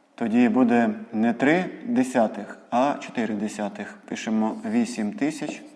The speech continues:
чотириста дев'ятнадцять цілих і чотири десятих. Є. Далі треба до сотих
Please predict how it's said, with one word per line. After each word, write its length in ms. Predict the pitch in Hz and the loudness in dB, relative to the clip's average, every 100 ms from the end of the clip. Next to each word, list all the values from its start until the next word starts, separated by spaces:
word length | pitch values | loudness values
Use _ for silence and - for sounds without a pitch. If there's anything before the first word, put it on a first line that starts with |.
| _ _ - - - - | _ _ -16 -16 -20 -20
чотириста 640 | - 107 - 120 113 - 107 | -12 -6 0 2 0 -4 -2
дев'ятнадцять 720 | 110 113 113 120 110 110 107 | 0 0 0 -2 -2 -4 -6
цілих 440 | - 156 160 - - - - _ _ | -2 -2 -2 -4 -16 -20 -20 _ _
і 200 | 107 131 | 0 0
чотири 380 | 127 - 117 113 | 0 -2 0 0
десятих. 540 | 120 - 110 92 - - - - - - _ - - - _ _ _ - - _ - | -2 -4 -6 -6 -12 -16 -16 -16 -20 -20 _ -18 -18 -18 _ _ _ -20 -20 _ -8
Є. 280 | 101 135 175 - - - - - - - | 0 0 0 -8 -20 -20 -20 -20 -20 -6
Далі 500 | 107 127 120 123 120 | 4 6 6 4 4
треба 420 | 120 175 151 135 127 - | 2 4 6 4 2 -6
до 440 | - 120 160 151 - | 0 6 6 4 -4
сотих 560 | - 147 120 - 104 | -4 2 2 2 -8